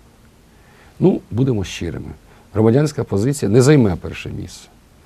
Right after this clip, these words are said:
Очевидно, це буде блок Петра Порошенка при всіх тих ресурсах, які є.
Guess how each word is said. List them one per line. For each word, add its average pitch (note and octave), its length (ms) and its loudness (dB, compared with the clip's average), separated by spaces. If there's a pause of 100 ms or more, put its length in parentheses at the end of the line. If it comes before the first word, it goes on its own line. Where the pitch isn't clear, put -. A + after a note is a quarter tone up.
(260)
Очевидно, D3 400 2
це G#2 120 -4
буде F#2 240 -4
блок G2+ 340 2
Петра G#2 280 -4
Порошенка F#2 580 -8 (120)
при - 140 -14
всіх - 260 0
тих - 180 -4
ресурсах, G#2 540 -6
які F#2 240 -8
є. E2+ 200 -6